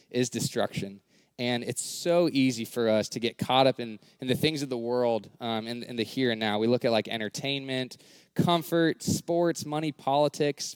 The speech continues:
food, jobs. I mean, the list just goes on. And it's another reason of why we need to remind ourselves daily of the gospel message. And we need to be fixing our eyes on Jesus and live in light of eternity. Romans twelve two sums it up this way, and it was actually one of the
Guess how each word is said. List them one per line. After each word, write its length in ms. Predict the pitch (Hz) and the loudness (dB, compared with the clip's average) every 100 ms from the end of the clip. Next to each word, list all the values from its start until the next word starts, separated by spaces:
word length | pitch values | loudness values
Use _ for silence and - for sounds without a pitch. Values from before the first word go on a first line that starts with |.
| _ - | _ -4
food, 380 | 143 143 135 | 0 0 -2
jobs. 600 | 117 127 131 135 127 117 - - _ 113 | 0 2 4 2 0 -12 -20 -20 _ -10
I 40 | |
mean, 120 | 120 | 0
the 80 | 123 | 4
list 260 | 123 131 131 | 4 4 0
just 180 | - | -6
goes 240 | 113 107 110 | -4 -2 -2
on. 360 | 113 107 101 - - _ | -2 -4 -6 -12 -20 _
And 240 | 127 131 - | -4 -4 -2
it's 220 | 143 147 143 | 2 2 0
another 380 | 135 143 156 | 4 6 6
reason 320 | 135 143 131 127 | 4 2 2 0
of 100 | 113 | 2
why 240 | 123 131 | 6 6
we 140 | 135 | 4
need 220 | 135 139 - | -2 -4 -4
to 140 | 127 | -4
remind 420 | 120 110 113 127 | -4 -2 -2 0
ourselves 400 | 123 - 117 101 | -2 0 0 0
daily 540 | 104 117 127 117 113 - _ _ | 0 4 6 4 2 -4 _ _
of 220 | 131 147 135 | 4 6 8
the 100 | 131 | 6
gospel 360 | 117 117 120 | 6 4 -4
message. 500 | 107 104 104 101 - _ _ _ | -6 -4 -6 -8 -12 _ _ _
And 220 | 117 110 113 | -14 -10 -4
we 180 | 143 | -2
need 220 | 147 143 123 | -2 -4 -2
to 160 | 123 | -2
be 160 | 113 110 | -2 -6
fixing 420 | - 135 - 131 | -2 -4 -4 -4
our 140 | 117 | 2
eyes 340 | 113 113 110 - | 6 6 4 0
on 180 | 120 113 | -6 -6
Jesus 540 | 104 120 113 110 104 - _ | -2 -2 0 0 -2 -6 _
and 160 | 120 117 | -2 2
live 160 | 123 | 4
in 80 | 117 | 2
light 260 | 113 110 107 | 2 2 2
of 60 | |
eternity. 580 | 101 - 107 98 95 127 _ _ _ _ _ - | -2 -6 -8 -6 -6 -8 _ _ _ _ _ 2
Romans 300 | 156 156 - | 2 2 2
twelve 260 | 175 160 | 4 4
two 160 | - 147 | 2 0
sums 280 | 156 147 127 | 2 0 -2
it 60 | |
up 80 | 113 | 2
this 200 | 135 143 | 2 4
way, 120 | 120 | 2
and 100 | 110 | 2
it 20 | 117 | 0
was 140 | 113 | 2
actually 320 | 120 - 123 | 0 0 -2
one 140 | 117 117 | -2 -2
of 80 | |
the 280 | 110 110 107 | 2 2 2